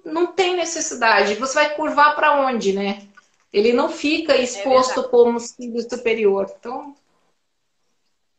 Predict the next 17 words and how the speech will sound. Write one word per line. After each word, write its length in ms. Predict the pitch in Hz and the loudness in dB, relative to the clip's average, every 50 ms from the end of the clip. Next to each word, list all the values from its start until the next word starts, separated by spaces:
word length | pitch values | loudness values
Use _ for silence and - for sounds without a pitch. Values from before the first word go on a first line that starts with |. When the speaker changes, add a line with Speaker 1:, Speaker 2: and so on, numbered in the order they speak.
| _ | _
Speaker 1:
Mas 280 | - 254 269 339 370 370 | -2 2 2 2 2 2
às 140 | 339 254 254 | 0 2 2
vezes 160 | 269 277 349 | 2 2 2
as 100 | 359 - | 0 -4
pessoas 260 | - 330 - 311 311 - | -6 -6 -4 -4 -2 0
querem 200 | 339 320 349 330 | 0 0 0 0
criar, 240 | - 339 403 392 | 0 0 0 0
Speaker 2:
Justo. 440 | 349 330 403 381 - - - - - - | 0 -4 -6 -8 -12 -14 -16 -16 -14 -10
Speaker 1:
la-, 280 | - - 226 240 - - | -2 2 2 4 4 6
lançar 520 | 247 277 320 311 - - 311 339 - - | 6 6 4 2 2 2 2 2 4 4
moda, 360 | 381 339 370 381 370 302 254 | 6 6 6 6 6 4 2
né? 380 | 226 226 233 247 - - - - _ _ _ _ _ _ _ _ _ _ _ _ _ _ _ _ _ _ _ _ _ _ _ - | 2 0 -2 -4 -4 -6 -10 -16 _ _ _ _ _ _ _ _ _ _ _ _ _ _ _ _ _ _ _ _ _ _ _ -4
Speaker 2:
<laughs> 840 | 277 311 339 392 466 415 403 427 415 370 349 392 392 359 - - - - _ _ _ _ _ _ _ | -4 -2 -2 -2 -2 -2 -2 -4 -8 -8 -6 -8 -8 -10 -10 -14 -20 -20 _ _ _ _ _ _ _
É, 360 | - 254 254 240 247 254 269 269 | -12 -10 -8 -4 -2 -2 -4 -4
vai, 240 | 254 240 220 220 208 | -6 -10 -10 -10 -8
vai 260 | 226 277 294 320 381 | -8 -8 -6 -8 -10
que. 400 | - _ 320 254 196 170 180 | -14 _ -18 -16 -16 -16 -18